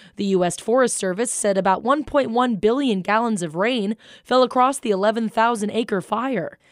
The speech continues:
Blue Ridge Parkway is now open in full, though officials ask motorists to drive carefully due to debris. Several walking trails remain closed.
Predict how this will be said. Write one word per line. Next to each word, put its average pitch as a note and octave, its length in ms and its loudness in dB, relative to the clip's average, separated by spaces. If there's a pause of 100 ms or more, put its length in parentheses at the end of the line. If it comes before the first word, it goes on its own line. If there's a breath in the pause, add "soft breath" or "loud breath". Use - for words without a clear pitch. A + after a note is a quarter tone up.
(320 soft breath)
Blue B3 260 2
Ridge A#3 300 -4
Parkway A3 480 0
is G#3+ 160 -2
now G3 180 0
open G#3+ 260 2
in F#3 140 -4
full, A#3+ 400 4 (160 loud breath)
though G#3 220 2
officials G#3 500 2
ask G#3 320 -2
motorists A3+ 540 4
to G#3+ 80 -8
drive A3+ 320 2
carefully A3+ 540 0
due A#3 260 -2
to B3+ 100 -6
debris. G#3 640 0 (320 soft breath)
Several F#3+ 360 2
walking F#3+ 360 0
trails F#3 340 -2
remain G3+ 300 -2
closed. F#3+ 600 -4